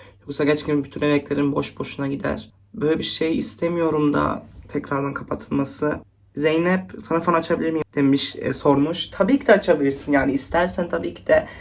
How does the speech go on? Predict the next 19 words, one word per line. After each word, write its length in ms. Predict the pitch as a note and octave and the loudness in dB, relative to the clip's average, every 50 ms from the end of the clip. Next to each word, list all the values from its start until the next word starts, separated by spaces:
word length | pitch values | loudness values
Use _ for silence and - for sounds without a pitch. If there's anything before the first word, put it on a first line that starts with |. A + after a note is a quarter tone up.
| - - - - - - | -18 -18 -18 -14 -6 -2
Yani 200 | F#3 F3 F#3 F#3 | 0 0 0 -2
size 380 | - - F#3 E3 A3 A3+ A3 | -4 -2 2 6 6 8 8
bağlı 240 | G#3+ G3 E3+ C#3+ C#3+ | 8 8 8 8 6
arkadaşlar 500 | D3 D#3+ D#3 - F3+ E3+ - - - - | 6 4 2 0 -4 -4 -4 -4 -6 -6
açıp 340 | - - - - - - - | -6 -6 -8 -8 -8 -4 -4
açmayacağınız. 920 | C#3 - - - D3 C3+ C3 C3 C3 C3 - C3 C3 D3 F3 F#3 F3+ - - | -4 -4 -4 -4 -2 0 2 2 0 0 0 0 0 0 0 -2 -6 -10 -12
Bir 60 | - | -12
soru 380 | - - D#3+ D#3+ D#3+ D#3+ D#3 D#3 - - - - _ - | -8 -4 -2 -2 -2 -2 -4 -6 -12 -20 -20 -20 _ -4
bıraktım 460 | - D3+ D3+ D3+ - - E3 D#3+ D#3 | 0 0 0 0 0 -2 -2 -2 0
diye 180 | D3+ D3 C#3+ - | 0 -2 -2 -2
bakayım 420 | D3+ D3+ - - D#3+ D3+ C#3 C3+ | -4 -8 -6 -4 -2 0 2 2
be. 220 | C3 C3 D#3 F#3 F#3+ - - - | 2 2 0 0 -4 -10 -12 -12
Aslında 400 | F#3+ E3+ - - - G#3+ G#3+ - | -10 -8 -6 -4 0 0 0 0
bütün 180 | - - A3 | 0 0 0
sorulara 320 | G#3 - G3+ F#3 E3+ F#3 F#3+ | 2 2 2 4 4 4 2
cevap 320 | F#3 F#3 F#3 F#3 - - | 2 2 2 0 0 2
verdim 340 | E3+ E3 D#3+ D#3+ F3 F3 E3 | 2 2 2 2 0 -2 -2
gibime 340 | D3+ C#3+ C#3 C3+ C3+ C3 C3+ | 0 0 2 2 2 2 2
geliyor. 340 | C3+ C3 C3 C3+ C3+ D3 | 0 0 2 2 0 0